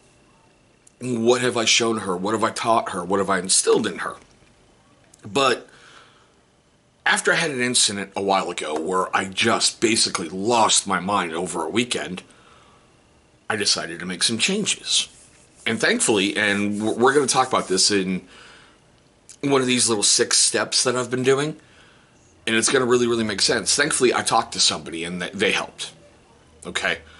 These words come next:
But I figured I'd share this with you guys because this seems to work for me. And you never know, if it works for me, it may work for you.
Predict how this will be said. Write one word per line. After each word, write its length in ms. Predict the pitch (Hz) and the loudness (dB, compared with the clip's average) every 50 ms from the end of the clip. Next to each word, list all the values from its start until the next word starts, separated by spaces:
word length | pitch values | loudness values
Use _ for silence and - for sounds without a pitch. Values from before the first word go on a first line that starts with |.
| - - - - - - - - - - - - - | -20 -20 -20 -20 -20 -20 -20 -20 -20 -20 -20 -18 -16
But 600 | 127 113 101 104 143 139 127 123 117 - - - - - - - - - - - - - - _ - - - | -14 -14 -2 0 2 4 4 4 2 0 -4 -10 -20 -20 -20 -20 -20 -20 -20 -20 -20 -20 -20 _ -20 -6 -2
I 80 | 170 208 | 0 2
figured 260 | - 233 240 233 185 | 2 2 2 4 2
I'd 100 | 147 123 | 4 4
share 280 | - - - 113 110 110 | 4 4 4 4 4 2
this 200 | 110 120 - - | 2 0 0 0
with 140 | 123 - | 0 -2
you 80 | 127 117 | -2 0
guys 300 | 123 131 127 135 127 - | 0 0 0 0 0 -2
because 280 | 113 117 107 123 117 113 | -2 2 2 4 4 4
this 140 | 143 143 | 4 4
seems 340 | - - 151 151 156 139 - | 2 2 0 0 0 0 2
to 100 | - 131 | 2 2
work 200 | 113 107 98 - | 2 2 0 -2
for 140 | - - 98 | -4 -4 -4
me. 280 | 95 95 87 - - - - - - - - - - | -4 -4 -4 -6 -10 -16 -20 -20 -16 -14 -12 -10 -4
And 140 | - 110 113 | 0 2 2
you 80 | 113 120 | 4 4
never 200 | 135 139 143 131 | 2 2 2 2
know, 120 | 113 90 | 2 0
if 100 | 87 - | 0 -2
it 100 | - - | 0 2
works 200 | 113 127 127 - | 2 2 2 2
for 120 | - 143 | 0 0
me, 180 | 131 127 120 120 | 0 0 0 -2
it 100 | - - | -2 -2
may 120 | 101 101 | -2 -2
work 280 | 98 87 87 82 82 - | -2 -2 -4 -6 -6 -4
for 120 | - - | -4 -4
you. 280 | 90 87 87 82 - - | -4 -4 -6 -8 -10 -12